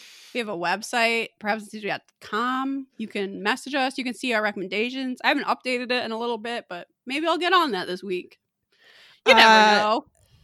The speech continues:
Speaker 2: <laughs> Anything could happen. Uh, we have a, a Patreon, and if you, you have, I don't know, you found four quarters on the street, you can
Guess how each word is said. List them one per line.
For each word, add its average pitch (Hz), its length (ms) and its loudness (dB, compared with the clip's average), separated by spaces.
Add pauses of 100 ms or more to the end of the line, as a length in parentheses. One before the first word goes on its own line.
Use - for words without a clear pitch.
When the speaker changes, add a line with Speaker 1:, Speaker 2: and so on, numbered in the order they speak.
(120)
Speaker 2:
<laughs> - 520 -4
Anything 202 420 2
could 175 140 -10
happen. - 360 -4
Uh, 208 240 6
we 247 140 6
have 294 160 10
a, 254 60 10 (140)
a 202 80 6
Patreon, 359 680 8
and 240 120 4
if 214 160 4
you, 226 180 -4
you 233 160 2
have, 202 680 4
I 233 140 -4
don't 196 160 -2
know, 151 480 -2
you 208 160 -2
found 208 380 6
four 226 200 6
quarters 226 360 8
on 233 80 0
the 226 80 2
street, 185 500 0 (300)
you 214 160 -2
can 208 760 4